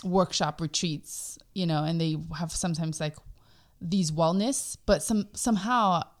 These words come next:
you know, to my knowledge, there haven't been anything talking about re-, talking openly about pain,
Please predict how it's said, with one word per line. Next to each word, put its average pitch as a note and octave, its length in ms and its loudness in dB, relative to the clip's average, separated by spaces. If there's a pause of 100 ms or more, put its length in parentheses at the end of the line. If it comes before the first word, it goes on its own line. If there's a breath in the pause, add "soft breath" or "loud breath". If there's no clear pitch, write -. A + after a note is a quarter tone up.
you F#3+ 120 -2
know, D3 380 0 (200)
to - 140 -6
my F3+ 120 2
knowledge, E3+ 460 2
there E3+ 120 -2
haven't G#3 280 0
been E3+ 140 -2
anything E3+ 420 -2
talking D3+ 300 -6
about A#2 160 -8
re-, C3 160 -8 (960 loud breath)
talking F3 440 -2
openly F#3 400 6
about D3+ 280 -6
pain, D3 320 -4